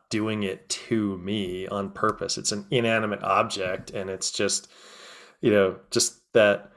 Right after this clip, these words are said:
I had to learn the, the quiet resolve to go fix something and keep working on it. And, and it was a skill I had to curate, and it wasn't easy for me, 'cause I just be, ah,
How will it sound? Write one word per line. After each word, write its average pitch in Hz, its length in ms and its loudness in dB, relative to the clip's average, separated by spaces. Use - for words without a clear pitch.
I 131 60 2
had 135 160 6
to 127 80 6
learn 113 400 6
the, 98 460 0
the 110 60 2
quiet 113 840 4
resolve 107 1000 4
to - 100 -10
go 95 220 -2
fix - 420 0
something - 800 -2
and 95 380 -4
keep - 260 -4
working 104 420 0
on 92 160 -4
it. 95 280 -8
And, 95 260 -6
and 98 340 -2
it 110 100 -2
was 101 260 0
a 107 60 -2
skill 107 460 4
I 101 100 4
had 107 300 2
to 98 300 -4
curate, 110 580 0
and 95 120 -6
it 98 80 -2
wasn't 117 380 4
easy 107 300 -2
for - 180 -10
me, - 160 -8
'cause - 180 -12
I 101 100 -6
just - 320 -8
be, - 80 -16
ah, 170 540 4